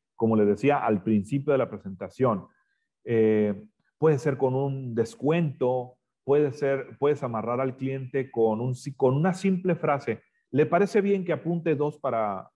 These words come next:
para la factura? ¿Le, le parece bien que le envíe la factura a su domicilio?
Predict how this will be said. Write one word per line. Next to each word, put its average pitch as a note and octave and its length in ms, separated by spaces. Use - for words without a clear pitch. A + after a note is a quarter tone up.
para G#2+ 240
la G2+ 80
factura? C#3 440
¿Le, C3+ 320
le C3+ 160
parece E3 380
bien E3+ 300
que D3 80
le A#2+ 100
envíe C3+ 480
la A#2+ 140
factura A#2 560
a G2+ 240
su - 180
domicilio? A#2+ 560